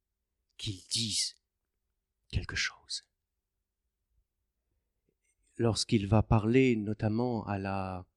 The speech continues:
je crois que c'est à la femme adultère, lorsqu'il va lui dire, « Va et ne pêche plus. » Vous savez que dans l'original, quand il parle,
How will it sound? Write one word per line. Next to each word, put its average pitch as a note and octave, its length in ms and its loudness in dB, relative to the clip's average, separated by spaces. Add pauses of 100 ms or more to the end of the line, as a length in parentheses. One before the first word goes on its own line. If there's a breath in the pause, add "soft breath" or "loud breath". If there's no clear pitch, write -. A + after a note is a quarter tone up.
(2000)
je G#2+ 140 -8
crois - 180 -6
que - 80 -12
c'est - 540 -2
à A2+ 80 -10
la G#2 100 -6
femme A#2 540 -2 (120)
adultère, F#2+ 720 -4 (2250 soft breath)
lorsqu'il A#2 360 -4
va A2 120 -2
lui G2+ 120 -10
dire, « B2 260 -2
Va A#2+ 320 8
et G2+ 120 0
ne F#2+ 100 2
pêche - 300 -2
plus. » - 420 -18 (1400)
Vous - 40 -2
savez - 220 4
que - 100 -2
dans A2 160 4
l'original, G#2+ 720 4 (1000)
quand - 240 -6
il G#2 120 -2
parle, B2+ 560 0